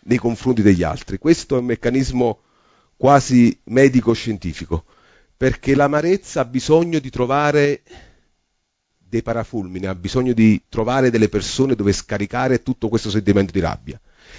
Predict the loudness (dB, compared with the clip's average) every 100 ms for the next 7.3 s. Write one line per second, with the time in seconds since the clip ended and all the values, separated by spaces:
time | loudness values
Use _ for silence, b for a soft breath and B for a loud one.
0 | B -2 -2 0 0 2 0 0 2 0
1 | 0 -2 -4 -2 2 2 2 -2 -8 -2
2 | -2 0 -2 -2 -8 -8 -8 -8 -10 -2
3 | 0 2 0 -6 -8 -2 -2 -2 -2 -2
4 | 0 -2 -2 -6 -6 -8 _ _ _ -2
5 | 0 2 0 -2 -6 -8 -4 -4 -4 2
6 | 2 4 2 2 -2 -4 -2 -2 -6 0
7 | 4 4